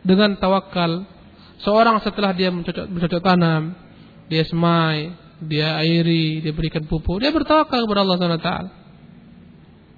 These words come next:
Berkata Imam Nawawi rahimahullah taala, "Atyabul makasib amalul insan biyadih." Sebaik-baik perbuatan, sebaik-baik profesi adalah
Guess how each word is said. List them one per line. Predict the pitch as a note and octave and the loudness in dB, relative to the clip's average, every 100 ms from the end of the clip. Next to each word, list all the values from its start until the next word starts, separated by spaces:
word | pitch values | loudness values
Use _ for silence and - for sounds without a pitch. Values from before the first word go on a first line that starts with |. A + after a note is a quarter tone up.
| - - - - - - - - | -20 -20 -20 -20 -20 -20 -20 -2
Berkata | E3+ F#3+ C4+ | 2 4 4
Imam | C4+ B3+ | 4 4
Nawawi | B3+ C4 | 6 6
rahimahullah | A#3 A3 A3 G#3+ G3+ | 6 4 4 4 4
taala, | G3 F3+ F#3 A3+ D4+ - - - - A3+ | 4 6 6 6 4 -4 -18 -20 -4 2
"Atyabul | A3 - G3+ F#3 F#3 | 2 2 0 2 0
makasib | F3+ E3+ G3+ A#3 - B3 - | 0 2 4 4 4 0 0
amalul | A3 G#3+ G3+ G3+ | 0 2 2 2
insan | F3+ - G3 A3+ A#3+ A3+ G#3 | -2 2 4 6 4 4 0
biyadih." | F#3 F3 D#3+ - - - - - - - | 0 2 0 -2 -10 -20 -20 -20 -20 -18
Sebaik-baik | - E3 D#3+ D#3 D#3+ E3 | -4 0 0 2 0 0
perbuatan, | E3+ D#3+ D#3+ D#3+ D#3+ G3+ A#3 B3+ - - - | 0 0 2 2 4 4 2 -2 -10 -20 -14
sebaik-baik | E3+ D#3+ D#3+ D#3+ | -6 -6 -4 -2
profesi | D#3+ E3+ F3 F#3+ | 0 0 0 0
adalah | F3+ F#3+ A3 C4+ | 2 2 2 0